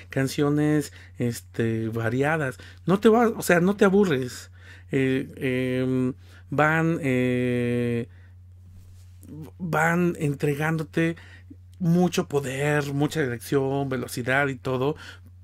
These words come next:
pero ya en una búsqueda de elementos, y esto es bastante, bastante loable, es algo que está identificando mucho a esta banda, están trabajando muy bien sus temas,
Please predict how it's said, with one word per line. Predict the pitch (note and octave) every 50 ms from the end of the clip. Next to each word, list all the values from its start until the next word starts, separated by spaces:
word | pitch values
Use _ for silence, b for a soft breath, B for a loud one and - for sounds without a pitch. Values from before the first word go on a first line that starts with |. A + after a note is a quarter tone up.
| - D3
pero | C#3+ C#3+ C#3 C#3 C#3 C3
ya | B2+ - E3 E3+
en | F3 E3+
una | E3+ E3 D#3 C#3
búsqueda | C3 C#3 C3+ - -
de | B2 A#2
elementos, | A#2 A#2 B2 C3 C3 - C3+ - -
y |
esto | C#3 - -
es | - - - - -
bastante, | - C3 B2+ - - - D#3 D#3 D#3 - D#3+ D3
bastante | C3 A#2 A2 - C3 B2+ B2+ B2 - B2+
loable, | B2 B2 B2 B2+ B2+ B2+ B2+ C3 C3+ C#3+ B B B B B B B -
es | C3 B2+ B2 -
algo | C#3+ C3+ C3 C3+ C3
que | - -
está | A#2+ - - C#3 C#3
identificando | D3 D3+ C#3+ C#3 - B2 - - - - B2 A#2+ A#2+ A#2+
mucho | A#2 A#2 A#2+ A#2 - - A2+
a | A2
esta | A2 - - G#2+
banda, | A2+ A2+ A2+ A#2 A#2+ A#2 A#2+ B2 B B B B B -
están | A#2+ A#2 - - C3 C3 C3 C3
trabajando | - - A#2+ A#2 A#2 A#2 - C#3+ C3+ C#3 C3 B2+ A#2+
muy | B2+ C3 C#3+ D3+ D#3+ E3+ D#3
bien | C#3 C#3 C#3 C#3
sus | - - - -
temas, | - A#2+ A#2 A2+ A#2 A#2 - -